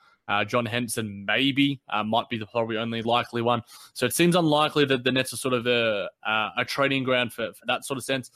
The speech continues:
But I feel like Sean Marks has got something up his sleeve. Um, and Charlotte probably, uh, in the moves, uh,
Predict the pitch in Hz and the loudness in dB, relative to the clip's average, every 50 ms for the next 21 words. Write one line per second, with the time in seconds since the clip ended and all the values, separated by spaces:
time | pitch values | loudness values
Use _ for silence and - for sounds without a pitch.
0 | - - - - _ - 127 - - 170 185 175 - - 180 165 170 160 - - | -20 -20 -20 -8 _ -2 -2 2 2 2 2 2 2 0 0 2 0 0 -2 -4
1 | 151 151 147 - - 170 151 147 139 127 - 120 104 - - 110 107 120 117 - | -4 -6 -6 -2 -2 -2 -2 -2 -4 -6 -6 -8 -10 -10 -10 -8 -8 -8 -10 -10
2 | _ _ _ - 107 107 113 113 113 113 113 110 _ _ _ - - - 123 131 | _ _ _ -6 -4 -2 0 0 0 -2 -4 -8 _ _ _ -10 -6 -4 -4 -4
3 | 131 113 - - - 165 175 180 156 123 - 147 143 139 139 127 120 120 120 120 | -4 -6 -6 -2 2 2 4 4 2 2 0 -2 0 0 0 0 0 0 0 0
4 | 120 - 123 127 127 120 127 127 123 107 - - - _ _ _ _ _ - - | 0 -2 -2 -4 -4 -4 -4 -4 -4 -6 -8 -16 -20 _ _ _ _ _ -4 -2
5 | - 113 | 0 0